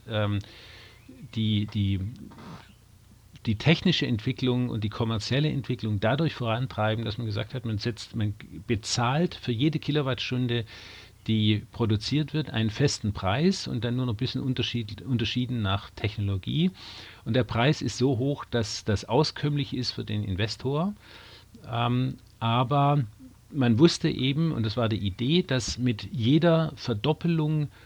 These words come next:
der, der produzierten, der, der Anzahl produzierter Solarzellen, sagen wir mal, aber es gilt für die anderen Technologien auch,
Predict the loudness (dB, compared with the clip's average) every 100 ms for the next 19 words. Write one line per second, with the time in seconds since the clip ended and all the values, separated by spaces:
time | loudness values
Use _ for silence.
0 | -20 -20 -20 -20 -20 -4 0 2 4 4
1 | 6 4 0 -8 -20 -20 -20 -20 -20 -20
2 | -4 2 2 2 2 4 2 0 2 2
3 | 2 0 2 0 -2 -8 -4 -2 -2 0
4 | 0 4 4 4 4 2 2 -2 0 0
5 | -2 _ -4 0 2 4 4 4 0 2
6 | 0 -2 -2 -2 0 0 -2 -2 -2 -2
7 | -4 -2 -2 -2 -2 -2 -2 -2 0 2
8 | 2